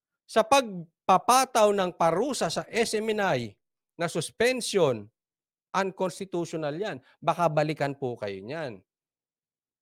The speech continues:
Mawawalan sila ng kita. Hindi sila makakapagsalita. Na yaan po ay nasa Bill of Rights. Tandaan po natin, napaka-importante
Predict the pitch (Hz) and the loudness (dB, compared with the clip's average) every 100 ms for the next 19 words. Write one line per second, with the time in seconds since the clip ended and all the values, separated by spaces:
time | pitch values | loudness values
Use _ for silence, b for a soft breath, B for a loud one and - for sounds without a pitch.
0 | _ _ _ _ 147 185 202 202 196 185 | _ _ _ _ 0 4 4 4 4 2
1 | 185 175 165 160 147 - 254 247 117 92 | -2 -4 -2 -2 -6 -6 -8 -4 -6 -6
2 | _ _ _ _ _ _ _ _ _ _ | _ _ _ _ _ _ _ _ _ _
3 | 185 202 196 - 180 170 165 151 147 143 | -4 -4 -4 -2 -2 -2 0 0 0 -2
4 | 135 120 120 113 123 185 147 - _ _ | -4 -2 -4 -2 -2 -2 -2 -8 _ _
5 | _ 190 233 247 220 220 220 - 196 175 | _ -4 0 0 2 2 2 2 4 4
6 | 202 - _ _ _ _ _ _ _ _ | 2 -6 _ _ _ _ _ _ _ _
7 | - 220 269 277 277 214 214 - 185 175 | -2 2 2 -2 -6 -4 -4 -2 -4 -2
8 | 196 185 160 190 208 170 - 180 185 196 | -2 -2 0 2 2 0 -2 -2 0 -2
9 | 190 202 202 208 220 190 180 185 185 190 | 0 0 2 0 0 0 0 -2 -2 -4
10 | 185 180 - 175 170 202 175 | -4 -4 -2 -4 -2 -2 -2